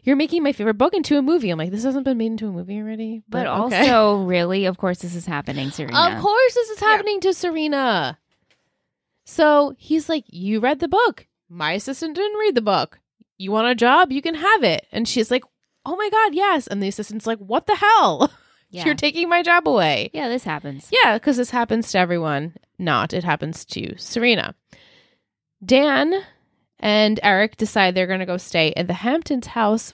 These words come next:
Speaker 1: for the summer.
Speaker 2: Break up a couple or two.
Speaker 1: Mm-hmm.
Speaker 3: <laughs> That was
Speaker 1: Rufus
Speaker 3: funny.
Speaker 1: wonders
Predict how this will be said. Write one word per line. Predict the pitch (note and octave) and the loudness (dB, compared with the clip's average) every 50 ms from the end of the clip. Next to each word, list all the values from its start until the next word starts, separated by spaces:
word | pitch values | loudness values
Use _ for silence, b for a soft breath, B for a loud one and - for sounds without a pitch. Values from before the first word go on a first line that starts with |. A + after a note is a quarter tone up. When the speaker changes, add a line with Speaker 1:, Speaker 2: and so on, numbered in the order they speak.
| _ _ | _ _
Speaker 1:
for | - F#3+ F3+ F3 E3+ | -4 -2 0 0 -2
the | F3 F#3 | -2 -4
summer. | - - - - F4 G4+ F#4 B3+ F#3 F3 E3 E3 E3+ F3+ G3+ C4 D#4 - _ _ _ _ _ _ _ _ _ _ _ _ _ _ - | -4 -4 -2 0 0 0 2 2 2 2 4 4 2 2 2 0 -2 -6 _ _ _ _ _ _ _ _ _ _ _ _ _ _ -8
Speaker 2:
Break | A#3+ A#3+ B3 | -6 -4 -2
up | A#3+ G#3 | 0 -2
a | G#3+ | 0
couple | - B3+ B3+ - B3+ A#3 | 0 0 0 2 2 2
or | G3+ G3 | 2 0
two. | - A#3 G3+ F#3 F#3 G3 | 0 -2 -4 -2 -2 -4
Speaker 1:
Mm-hmm. | B3 A#3+ B3+ C#4+ B3+ B3+ C4+ D#4+ F#4+ G#4 - D4+ D4+ - - G4+ | -6 -4 -2 -2 0 0 -2 -4 -6 -8 -8 -10 -8 -4 -4 -6
Speaker 3:
<laughs> | - - - - - - | -2 -2 -2 -2 -2 -8
That | B3+ C#4 | -10 -10
was | B3+ B3 - | -10 -8 0
Speaker 1:
Rufus | A#3 D#4+ G#4 B4 B4+ B4+ A#4+ - - | 4 4 4 4 4 0 -2 -2 0
Speaker 3:
funny. | D#4 | 0
Speaker 1:
wonders | D4 C#4 C#4 C#4+ C#4+ D4+ D#4 - | 0 2 2 2 2 2 2 -2